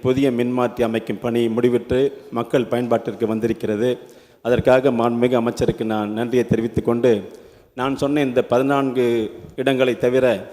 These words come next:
மேலும் பதினாறு இடங்களில், குறிப்பாக வார்டு எண் எழுபத்தொன்னில் சென்னையா நியூ காலனி, ஸ்கூல் ரோடு, ஆனந்தவேலு தெரு,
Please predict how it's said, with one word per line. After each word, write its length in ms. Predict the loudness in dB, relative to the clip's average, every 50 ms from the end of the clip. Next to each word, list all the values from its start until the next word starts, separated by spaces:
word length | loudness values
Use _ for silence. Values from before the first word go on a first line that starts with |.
| -20 -20 -20 -20 _ _ _
மேலும் 360 | -2 0 2 2 2 2 0
பதினாறு 400 | 0 0 2 2 2 2 2 2
இடங்களில், 440 | 2 2 2 0 0 0 0 -2 -4 -8 -16 -20 -20 -16 -10
குறிப்பாக 680 | -8 -8 -8 -4 -2 -2 0 0 0 0 -2 -2 -2 -4 -2
வார்டு 260 | -2 0 2 2 2
எண் 120 | 2 2 2
எழுபத்தொன்னில் 680 | 2 2 2 0 2 0 0 2 2 0 0 -2 -4 -4 -4
சென்னையா 300 | -4 -2 0 0 0 0
நியூ 160 | 2 0 0 0
காலனி, 440 | 0 0 -2 0 -2 -2 -4 -4 -4 -6 -8 -12 -20 -20 -20 -20 _ _ _
ஸ்கூல் 360 | -8 -4 2 2 4 4 6 4
ரோடு, 360 | 4 6 4 4 2 2 -2 -6 -16 -10 -4
ஆனந்தவேலு 600 | -2 0 2 2 2 4 4 4 6 4 4 2
தெரு, 400 | 2 0 2 2 2 0 0 -2